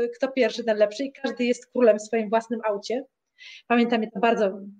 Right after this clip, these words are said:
drażniło, jestem córeczka tatusia i taką, jestem kierowcą, odkąd miałam lat siedemnaście,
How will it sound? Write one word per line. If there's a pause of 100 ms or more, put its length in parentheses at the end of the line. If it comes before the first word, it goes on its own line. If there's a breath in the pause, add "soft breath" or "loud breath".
(380)
drażniło,
jestem
córeczka
tatusia
i (340)
taką,
jestem
kierowcą,
odkąd
miałam
lat
siedemnaście,